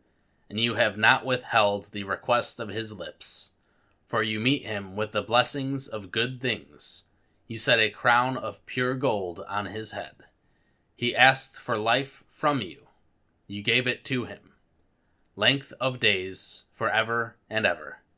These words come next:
His glory is great through your salvation. Splendor and majesty you place upon him.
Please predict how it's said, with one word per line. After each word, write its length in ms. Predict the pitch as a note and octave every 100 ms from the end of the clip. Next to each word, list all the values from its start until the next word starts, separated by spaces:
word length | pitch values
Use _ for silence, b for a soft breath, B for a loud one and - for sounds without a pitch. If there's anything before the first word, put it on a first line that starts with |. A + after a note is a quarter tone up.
| _ _ _ _ _ -
His 160 | A2
glory 480 | - A#2 C3+ C#3 G#2+
is 160 | A#2 G#2
great 400 | A#2+ B2+ - _
through 200 | - A2
your 260 | G#2 A#2 B2+
salvation. 720 | - A#2+ A#2 G#2+ E2+ - - - _ _ _ _ _ _ -
Splendor 580 | - - B2+ C#3 D3
and 220 | C3+ A2+ G#2
majesty 480 | A2 A#2 A#2 -
you 320 | B2 A#2 G2 F#2
place 480 | - A2 G#2+ - -
upon 360 | G#2+ B2 A#2+
him. 180 | -